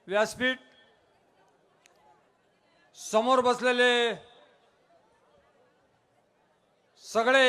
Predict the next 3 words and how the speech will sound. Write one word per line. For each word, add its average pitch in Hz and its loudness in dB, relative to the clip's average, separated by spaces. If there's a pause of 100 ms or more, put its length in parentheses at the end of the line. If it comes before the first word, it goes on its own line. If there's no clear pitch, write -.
एकनिष्ठ 269 -4 (1800)
बेंडके 226 2
फॅमिलीसाठी 247 0